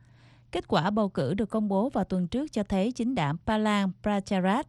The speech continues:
giành được một trăm mười lăm ghế trong Hạ viện, gồm tất cả năm trăm thành viên, trong khi liên minh đối lập đoạt được hai trăm bốn mươi lăm ghế.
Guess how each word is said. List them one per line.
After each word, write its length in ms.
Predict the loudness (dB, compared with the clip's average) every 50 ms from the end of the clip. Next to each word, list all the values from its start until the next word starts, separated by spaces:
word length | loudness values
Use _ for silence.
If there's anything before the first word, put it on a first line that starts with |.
| -10 -6 -2
giành 260 | 0 0 0 0 0
được 240 | 0 -2 -2 -2 -2
một 220 | -4 -4 -4 -2
trăm 260 | -2 0 0 2 2
mười 140 | 2 2 2
lăm 200 | 2 2 0 0
ghế 300 | 2 2 2 2 2 0 -2
trong 200 | -2 -2 0 0
Hạ 160 | 0 0 0
viện, 320 | 2 2 2 2 2 0 -2 0
gồm 240 | 0 0 0 -2
tất 200 | -4 -4 -8 -4
cả 320 | -2 -2 0 0 0 0 0
năm 300 | 0 0 0 0 0 0
trăm 220 | 0 0 -2 0
thành 200 | 0 0 0 2
viên, 220 | 2 2 2 2 0 -4 -10 -20 -20 -20 -20 -10 -6
trong 140 | -4 -4
khi 180 | -2 -2 -2 0
liên 240 | 0 0 0 0 0
minh 160 | 0 0 0
đối 160 | 0 0 0
lập 240 | 0 -2 -2 -2 -2
đoạt 200 | -2 -2 -2 -2 -2
được 240 | -2 -2 -2 -2 -2
hai 200 | -2 -2 -2 0
trăm 200 | -2 -4 -2 -2
bốn 200 | -2 -2 -2 0
mươi 80 | 0
lăm 200 | 0 0 0 0
ghế. 340 | 0 0 0 2 0 -2